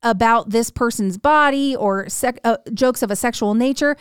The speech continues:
But this person who's a conservative is so terrified to bring that to H R.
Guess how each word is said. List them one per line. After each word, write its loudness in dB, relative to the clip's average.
But 2
this 0
person 0
who's 2
a -2
conservative 0
is 0
so 0
terrified 0
to 0
bring 2
that 0
to -2
H -2
R. 2